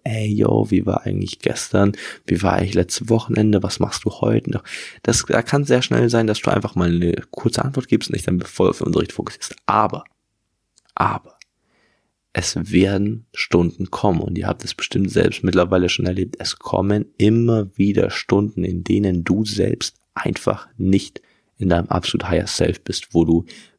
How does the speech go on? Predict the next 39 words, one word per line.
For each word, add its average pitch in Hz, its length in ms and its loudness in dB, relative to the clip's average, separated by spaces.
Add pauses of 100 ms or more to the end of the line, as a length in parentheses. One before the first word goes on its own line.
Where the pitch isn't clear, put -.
müde 135 300 4
bist, - 320 -2 (220)
vielleicht - 200 -10
keinen 90 160 0
Bock 101 240 0
hast, 90 220 0
vielleicht - 340 -6 (400)
schlecht - 540 -2
oder 90 220 -2
wenig 98 260 4
geschlafen 107 540 0
hast, - 260 -2
wo 104 100 -6
du - 100 0
andere 95 260 2
Dinge 104 240 2
in 95 60 4
deinem - 160 -4
Kopf - 320 -4
hast, 117 260 -6
wo 101 60 0
du 87 60 4
mal - 280 2
grad - 240 -4
keinen 87 220 -4
Bock - 220 -2
auf - 160 -8
Unterricht 101 380 2
hast. - 160 -4 (260)
Und - 140 -6
genau 113 560 -2 (100)
in 104 260 4
diesen 92 320 2
Stunden - 540 0 (400)
werden 92 420 4
dich 90 220 -4 (120)
diese 92 260 0
Person - 520 -2 (260)
auffressen. - 720 -6